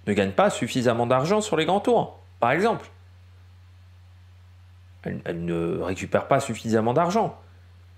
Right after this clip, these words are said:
Euh, il y a quand même des équipes qui, aujourd'hui, participent au Tour de France, gagnent trois mille euros de, de trois mille euros.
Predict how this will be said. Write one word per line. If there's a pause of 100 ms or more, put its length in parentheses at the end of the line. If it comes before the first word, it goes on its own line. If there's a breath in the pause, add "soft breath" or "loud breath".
(140)
Euh,
il
y
a
quand
même
des
équipes
qui,
aujourd'hui,
participent
au
Tour
de
France, (520 soft breath)
gagnent (1200)
trois
mille
euros
de,
de
trois
mille
euros.